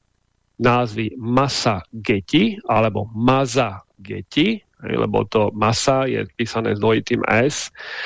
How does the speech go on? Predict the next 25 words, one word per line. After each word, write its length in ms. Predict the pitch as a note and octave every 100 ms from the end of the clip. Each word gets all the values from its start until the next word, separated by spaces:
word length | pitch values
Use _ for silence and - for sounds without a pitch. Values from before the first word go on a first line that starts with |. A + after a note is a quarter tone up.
| - -
čiže 480 | - A2 A2 G#2 -
je 160 | A#2+ A#2
zjavné, 320 | A#2 A#2 A#2+
že 160 | A2 A2
to 160 | A2
zrejme 400 | G#2 G#2 A2+ A#2+
nešlo 320 | G#2 A2 - A#2+
o 160 | -
S, 160 | - - D3+ F3+ - - -
ale 480 | G#2+ A2 G#2+ G#2
nejaké, 480 | - G#2+ G#2 - A2+ - - - - - - A#2
teda 400 | G#2+ G2 G2 - - - - _ - - - - -
blízka 480 | A2+ C#3 - A#2+
nejaká 320 | A2 A2 G#2+ -
fonéma, 580 | B2 B2 C3 C#3+ E3+ - - -
čiže 240 | - G#2+ A2+
Mazageti 1040 | B2 C3 B2 C3+ A2 A2 G#2 - E3+ G3 - - -
a 160 | B2 A2+
Mazovsko 1300 | A#2+ C#3 D#3 B2+ C#3 G#2+ G2 - - C3+ D#3+ F3 _ -
majú 320 | A#2+ A#2 G#2+
rovnaký 640 | A#2+ D3+ E3 D#3 - C#3
etymologický 720 | - - C3 B2+ B2+ B2+ -
pôvod 400 | - A#2 B2+ B2+
v 120 | - - -
tvare 320 | - A2+